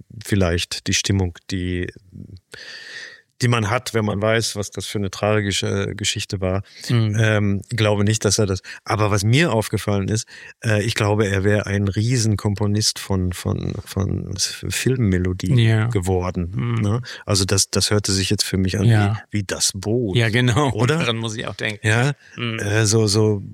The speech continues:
Speaker 1: so breite, epische Themen, äh, hatte jetzt mit Motorik nichts mehr zu tun, haben wir uns von verabschiedet, ne?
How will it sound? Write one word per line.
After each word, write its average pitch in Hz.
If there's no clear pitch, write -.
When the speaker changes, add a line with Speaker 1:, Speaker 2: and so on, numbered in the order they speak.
Speaker 1:
so 101
breite, 107
epische 107
Themen, 101
äh, 98
hatte 113
jetzt 104
mit 107
Motorik 139
nichts 127
mehr 135
zu -
tun, 131
haben 113
wir 110
uns 104
von 107
verabschiedet, 120
ne? 107